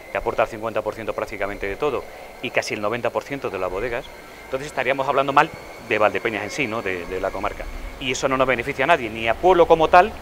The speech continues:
ni por supuesto a la agroindustria dependiente de la vitivinicultura. Y creo que es un error, porque como antes habéis comentado,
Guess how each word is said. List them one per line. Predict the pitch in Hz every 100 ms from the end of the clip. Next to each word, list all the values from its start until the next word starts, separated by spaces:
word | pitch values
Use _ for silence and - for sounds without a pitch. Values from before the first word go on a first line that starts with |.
| - - - - - -
ni | 139 131
por | 131
supuesto | 120 113 131 135 156
a |
la | 147
agroindustria | 123 117 104 107 135 - 143 170 -
dependiente | 110 117 107 120 127 135 135 -
de | 113
la | 107
vitivinicultura. | 101 101 95 98 98 92 107 - - - - - - - - -
Y | 120
creo | 113 110
que | 123
es | -
un | 117
error, | 131 135 - - - - - - - - -
porque | 127 123
como | 120 123
antes | 156 175
habéis | 151
comentado, | 143 135 131 156 147